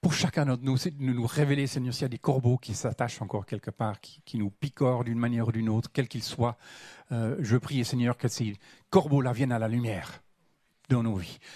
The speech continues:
et qu'ils puissent être dégagés pour que nos vies, Seigneur, puissent être entièrement et pleinement conduits par l'Esprit Saint, par ta vie,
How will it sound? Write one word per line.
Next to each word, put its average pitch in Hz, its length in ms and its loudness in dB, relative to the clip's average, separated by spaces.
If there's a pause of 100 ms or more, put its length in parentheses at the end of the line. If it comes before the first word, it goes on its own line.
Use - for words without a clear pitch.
(120)
et 127 60 -2
qu'ils 113 180 -8
puissent - 220 -2
être 113 220 -2
dégagés 104 720 -2 (520)
pour 120 120 6
que - 100 -4
nos 139 300 4
vies, 113 180 -2
Seigneur, - 600 -12
puissent - 240 -10
être - 120 -14 (300)
entièrement 123 680 -2 (100)
et 117 100 -6
pleinement 143 680 0 (180)
conduits 107 500 -2 (540)
par 101 200 -2
l'Esprit 95 380 -8
Saint, - 260 -8 (680)
par - 220 -6
ta 104 160 -2
vie, 101 420 -10